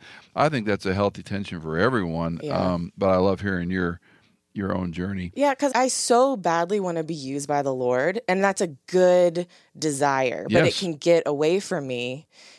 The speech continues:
Speaker 2: in both of those.
Speaker 1: Yeah.
Speaker 2: Yeah, yeah.
Speaker 1: Well, and, you know, imperceptible influence is very
Speaker 2: Right.
Speaker 1: difficult to measure. We don't know how God's using us when you're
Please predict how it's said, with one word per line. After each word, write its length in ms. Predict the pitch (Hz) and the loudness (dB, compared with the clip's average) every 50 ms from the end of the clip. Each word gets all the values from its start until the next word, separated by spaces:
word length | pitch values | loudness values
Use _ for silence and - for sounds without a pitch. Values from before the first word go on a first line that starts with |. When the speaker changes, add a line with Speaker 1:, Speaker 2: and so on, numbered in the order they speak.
| _ _ _ _ _ _ _ _ - | _ _ _ _ _ _ _ _ -6
Speaker 2:
in 160 | 151 151 139 | -6 -4 0
both 260 | 147 147 143 143 - | 2 2 2 2 -2
of 80 | 135 123 | -4 -2
those. 360 | 139 135 123 117 - - - | 0 0 0 -2 -4 -4 -2
Speaker 1:
Yeah. 200 | 101 123 175 202 135 - 127 | -2 0 0 -2 -4 -6 -8
Speaker 2:
Yeah, 260 | 127 131 127 104 98 - - - - - | -8 -8 -10 -10 -12 -14 -18 -20 -20 -18
yeah. 120 | 135 113 113 - - - _ | -16 -16 -16 -20 -20 -10 _
Speaker 1:
Well, 240 | - 135 135 131 - - | 4 4 6 6 4 2
and, 380 | 139 131 120 117 113 113 - _ - | -2 -4 -4 -4 -6 -8 -10 _ -8
you 100 | 120 110 | -6 -6
know, 160 | 107 101 104 | -4 -6 -6
imperceptible 760 | 120 123 120 110 - 110 - - 120 110 - 92 95 98 98 | -6 -6 -6 -6 -8 -8 -4 -4 -4 -4 -4 -6 -8 -6 -6
influence 480 | 110 113 110 104 95 90 98 - - | -6 -8 -8 -8 -8 -8 -10 -10 -12
is 120 | 92 87 82 | -14 -12 -8
very 240 | 92 98 98 98 | -4 -2 0 0
Speaker 2:
Right. 100 | 107 120 | 0 -2
Speaker 1:
difficult 460 | - 104 104 - 104 - - 95 - - | -4 -8 -8 -8 -10 -8 -8 -8 -6 -6
to 60 | 92 | -6
measure. 340 | 90 95 107 110 104 95 85 | -2 0 0 0 -2 -4 -4
We 160 | 85 90 90 | -4 -4 -4
don't 320 | 82 80 101 98 101 - - | -2 0 0 0 0 -2 -4
know 200 | 104 104 101 95 | -2 -2 0 0
how 220 | 98 101 95 95 | 2 2 0 0
God's 380 | 92 98 95 90 90 80 - 95 | 0 0 0 0 0 -2 -4 -6
using 380 | 95 98 101 98 90 85 87 | -6 -4 -4 -4 -2 -2 0
us 280 | 85 85 85 - - - | 0 0 -2 -4 -6 -6
when 160 | 85 92 92 | -6 -4 -2
you're 300 | 92 90 90 87 87 90 | -2 0 0 0 -2 -4